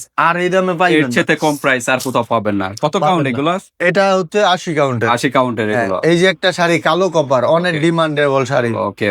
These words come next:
Speaker 1: এটাও
Speaker 2: কপার
Speaker 1: কিন্তু
Speaker 2: না?
Speaker 1: আটচল্লিশশো টাকা পাইকারি দাম।
Speaker 2: ওকে, আটচল্লিশশো টাকা,
Speaker 1: হ্যাঁ,
Speaker 2: হ্যাঁ?
Speaker 1: আটচল্লিশশো টাকা পাইকারি দাম। তারপরে ভাই, কিছু শাড়ি দেখাই,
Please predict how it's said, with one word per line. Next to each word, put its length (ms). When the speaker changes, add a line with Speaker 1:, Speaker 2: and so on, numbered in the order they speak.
Speaker 1:
এটাও 360
Speaker 2:
কপার 80
Speaker 1:
কিন্তু 340
Speaker 2:
না? 100
Speaker 1:
আটচল্লিশশো 680
টাকা 240
পাইকারি 460
দাম। 200
Speaker 2:
ওকে, 220
আটচল্লিশশো 640
টাকা, 100
Speaker 1:
হ্যাঁ, 160
Speaker 2:
হ্যাঁ? 120
Speaker 1:
আটচল্লিশশো 460
টাকা 220
পাইকারি 400
দাম। 200
তারপরে 440
ভাই, 400
কিছু 220
শাড়ি 300
দেখাই, 400